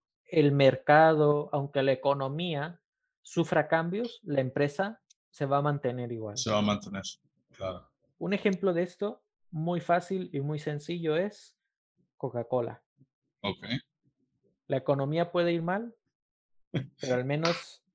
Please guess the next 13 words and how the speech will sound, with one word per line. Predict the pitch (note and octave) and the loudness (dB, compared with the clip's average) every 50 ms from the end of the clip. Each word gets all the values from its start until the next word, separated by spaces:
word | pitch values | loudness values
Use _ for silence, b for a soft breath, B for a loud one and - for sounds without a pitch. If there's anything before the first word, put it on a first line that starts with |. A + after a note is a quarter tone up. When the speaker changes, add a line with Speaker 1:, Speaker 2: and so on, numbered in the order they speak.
| _ _ | _ _
Speaker 1:
al | - C#3 C3+ | -8 -6 -4
menos | C#3+ D3+ D#3+ E3 - F3 | -2 -2 -2 0 0 0
en | D#3+ | 0
Monterrey, | D3 C#3+ C3+ C3+ C3 B2 - C#3 D3 E3+ F#3+ F#3+ - _ _ _ _ _ _ _ _ _ - D#3 - _ | 2 0 0 0 0 0 2 2 0 0 0 -4 -10 _ _ _ _ _ _ _ _ _ -20 -20 -20 _
siempre | _ - D#3+ D#3+ D#3 D#3 D#3+ D3 | _ -4 -4 -2 0 0 0 2
se | D#3 | 4
va | D3 | 2
a | D3 | 2
consumir | E3 D3+ C#3+ C#3 C3+ C3 B2+ | 2 0 -2 -2 -2 -4 -4
Coca-Cola. | - D3+ C#3+ C3 A#2 - A#2 A#2 B2+ A#2+ - _ _ _ _ _ _ _ _ _ _ | -4 -4 -4 -4 -4 -4 -6 -6 -6 -8 -12 _ _ _ _ _ _ _ _ _ _
Siempre, | - - - - C#3+ C#3 C3 B2+ A#2+ - C#3 - - | -20 -20 -6 -2 0 0 0 -2 -6 -10 -14 -16 -18
siempre. | _ - - A#2 A2+ A2 - - - _ _ | _ -10 -10 -10 -10 -12 -16 -20 -20 _ _
Speaker 2:
Sí. | - F#2+ | -6 -6